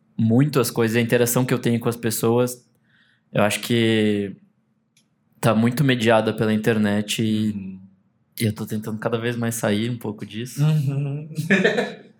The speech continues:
Speaker 1: E acho que
Speaker 2: Eu
Speaker 1: talvez, n-, não que seja uma dica para vocês, mas,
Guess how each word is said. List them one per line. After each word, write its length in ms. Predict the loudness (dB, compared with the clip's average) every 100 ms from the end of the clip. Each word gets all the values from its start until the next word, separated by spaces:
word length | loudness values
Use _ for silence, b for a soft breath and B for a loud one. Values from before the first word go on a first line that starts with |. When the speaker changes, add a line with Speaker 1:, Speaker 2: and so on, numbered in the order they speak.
| 0
Speaker 1:
E 80 | 0
acho 200 | 0 -2
que 80 |
Speaker 2:
Eu 40 | 0
Speaker 1:
talvez, 800 | 2 4 2 2 -2 -6 -10 -12 -4
n-, 220 | 0 0
não 160 | 0 -2
que 100 | -2
seja 160 | -2
uma 140 | -2 -2
dica 340 | 0 0 0
para 220 | 2 2
vocês, 540 | 2 -2 0 2 4 2
mas, 480 | 0 -2 -6 -12